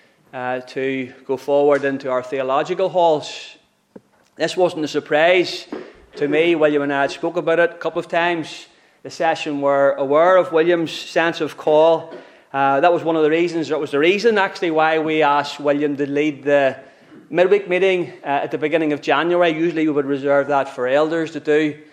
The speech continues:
uh, but under the circumstances, there's provision allowed for those who are thinking about going into the ministry. And, um, uh, so that letter came through to session. We met with William, uh,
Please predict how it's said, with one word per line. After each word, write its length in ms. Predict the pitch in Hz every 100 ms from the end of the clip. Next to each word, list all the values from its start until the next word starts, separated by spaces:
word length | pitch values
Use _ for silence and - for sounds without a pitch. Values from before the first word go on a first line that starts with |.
| _ _ - -
uh, 160 | 127
but 240 | 123 131 127
under 240 | 139 127
the 80 | 127
circumstances, 1000 | - 143 156 151 - 143 143 143 135 123
there's 160 | 123 -
provision 480 | 127 127 131 147
allowed 300 | 139 127 127
for 140 | 127 123
those 340 | 127 135 131
who 120 | -
are 180 | 123 117 - _ _ _ _
thinking 280 | 135 135 123
about 180 | 120
going 140 | 120 120
into 100 | 123
the 120 | 117
ministry. 520 | 120 147 - 170 160 - - _ -
And, 400 | 123 123 120 - - _
um, 320 | 120 117 113 104 - _ _ _ _ _ _ _ - _ _ _ _ _
uh, 360 | 120 117 107 -
so 280 | - 147 135
that 400 | 135 165 156 175
letter 220 | 170 165
came 260 | 160 160 139
through 540 | 135 139 151 156 156
to 120 | - 139
session. 480 | - 147 147 180
We 140 | 147 147
met 240 | 160 185
with 260 | 208 185 -
William, 420 | 175 190 208 175 - - _ _ _ _ -
uh, 440 | 131 139 139 143